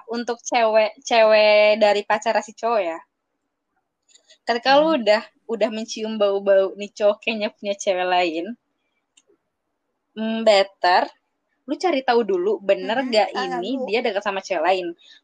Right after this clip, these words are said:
Speaker 1: Kalau dekat udah sejauh mana? Apakah dia cuma dekat doang atau dia selingkuh? Karena menurut gue be-, tetap beda asumsinya. Karena kalau dia deket doang, cuma geli-geli doang bahasanya kalau menurut gue tanda kutip geli-geli doang adalah cuma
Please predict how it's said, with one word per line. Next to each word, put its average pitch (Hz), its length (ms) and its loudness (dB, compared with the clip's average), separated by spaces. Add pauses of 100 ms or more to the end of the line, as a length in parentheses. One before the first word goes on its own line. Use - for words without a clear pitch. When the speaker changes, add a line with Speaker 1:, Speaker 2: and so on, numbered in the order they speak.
Speaker 1:
Kalau 214 240 6
dekat 202 240 0
udah 220 160 2
sejauh 196 320 0
mana? 196 320 -4 (560)
Apakah 220 480 0
dia 220 240 4
cuma 226 320 0
dekat 220 320 -4
doang 180 420 4 (220)
atau 220 240 0
dia 254 160 2
selingkuh? 247 560 -4
Karena 262 240 2
menurut 285 160 2
gue 320 160 2
be-, 247 160 2
tetap 262 240 -2
beda 214 240 4
asumsinya. 240 560 -2 (560)
Karena 311 240 0
kalau 269 160 4
dia 214 160 2
deket 196 320 -2
doang, 226 400 6
cuma 247 240 0
geli-geli 285 400 2
doang 359 320 2
bahasanya 277 320 2
kalau 269 160 2
menurut 254 160 -8
gue 240 160 2
tanda 247 240 2
kutip 247 240 -6
geli-geli 226 400 -6
doang 226 160 0
adalah 269 240 0
cuma 269 320 -2